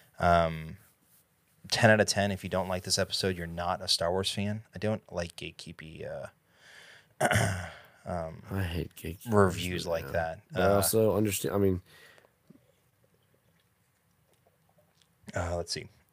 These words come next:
Speaker 1: Nine out of ten, best Star
Speaker 2: the
Speaker 1: Wars
Speaker 2: saber
Speaker 1: T V.
Speaker 2: battles were just so good this episode.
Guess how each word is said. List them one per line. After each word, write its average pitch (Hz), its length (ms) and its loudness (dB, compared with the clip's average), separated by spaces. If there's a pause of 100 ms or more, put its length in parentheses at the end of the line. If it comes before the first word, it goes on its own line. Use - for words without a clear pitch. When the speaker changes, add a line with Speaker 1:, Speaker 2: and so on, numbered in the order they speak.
(140)
Speaker 1:
Nine 101 200 8
out 95 100 4
of 90 60 2
ten, 117 440 0
best - 140 -2
Star 92 140 -4
Speaker 2:
the 90 40 -2
Speaker 1:
Wars 92 100 4
Speaker 2:
saber 117 160 4
Speaker 1:
T 123 60 -2
V. 104 60 4
Speaker 2:
battles 80 240 2
were 80 80 -2
just 78 240 0
so 76 180 2
good - 200 -4
this 92 140 -12
episode. 60 520 -8